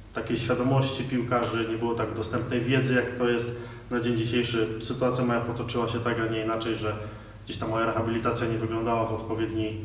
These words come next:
sposób. Ja też być może nie byłem odpowiednio zainspirowany do tego, by walczyć o jakieś swoje pragnienia, marzenia i tak dalej.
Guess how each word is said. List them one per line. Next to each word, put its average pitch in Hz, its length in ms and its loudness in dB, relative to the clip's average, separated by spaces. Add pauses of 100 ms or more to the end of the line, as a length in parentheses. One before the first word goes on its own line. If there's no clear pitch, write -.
(320)
sposób. 120 720 -2 (280)
Ja 113 220 2
też 110 180 -2
być 101 200 -4
może 107 240 0
nie 107 100 -2
byłem 110 180 -2
odpowiednio 107 500 -2
zainspirowany 117 840 2
do 113 60 0
tego, 117 200 0
by 113 140 -2
walczyć 117 380 2
o 117 140 2
jakieś 113 260 0
swoje 113 340 0 (380)
pragnienia, 120 440 0
marzenia 113 520 0
i 107 60 -4
tak 107 200 -2
dalej. 110 320 2